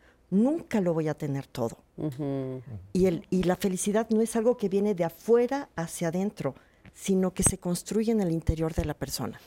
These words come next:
Speaker 2: Fíjate que, eh, este, discutimos mucho esta pregunta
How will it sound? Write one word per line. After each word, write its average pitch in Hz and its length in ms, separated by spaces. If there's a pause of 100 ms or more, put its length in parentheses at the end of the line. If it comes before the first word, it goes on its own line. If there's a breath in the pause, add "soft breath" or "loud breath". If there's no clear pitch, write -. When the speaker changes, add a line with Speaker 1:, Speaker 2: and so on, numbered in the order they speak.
(140)
Speaker 2:
Fíjate 202 340
que, 135 460
eh, 151 300
este, 156 280
discutimos 160 540
mucho 165 240
esta 156 160
pregunta 135 560